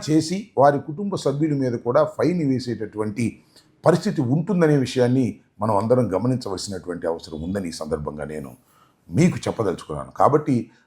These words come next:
రామోజీరావు గారు, ఆయన కార్యక్రమాలు, ఆయన వ్యవహారాలు అన్నీ కూడా విచారణ జరిగి న్యాయబద్ధంగా ఒక లాజికల్ ఎండ్‌కు రావాల్సినటువంటి అవసరం ఉంటుందనేది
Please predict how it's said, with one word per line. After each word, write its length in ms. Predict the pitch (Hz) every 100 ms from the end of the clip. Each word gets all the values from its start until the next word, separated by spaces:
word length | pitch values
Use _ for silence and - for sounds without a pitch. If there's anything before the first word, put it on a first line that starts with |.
| _
రామోజీరావు 760 | 95 143 165 170 156 147 139 131
గారు, 440 | 127 127 127 139 - -
ఆయన 300 | 92 120 117
కార్యక్రమాలు, 920 | 101 98 117 117 110 107 110 110 113
ఆయన 220 | 92 98 87
వ్యవహారాలు 680 | 90 101 113 107 104 101 -
అన్నీ 280 | 82 127 160
కూడా 380 | - 90 120 - - _ _ 98
విచారణ 400 | 123 185 175 139
జరిగి 500 | 107 120 147 208 - _ _ _ _ -
న్యాయబద్ధంగా 920 | 98 131 190 165 143 135 135 165 190 - _ _ -
ఒక 100 | 95
లాజికల్ 520 | 90 151 175 - 131
ఎండ్‌కు 380 | 117 139 151 95
రావాల్సినటువంటి 760 | 98 123 123 107 95 95 87
అవసరం 360 | 82 98 98 87
ఉంటుందనేది 760 | 113 117 98 90 107 98 76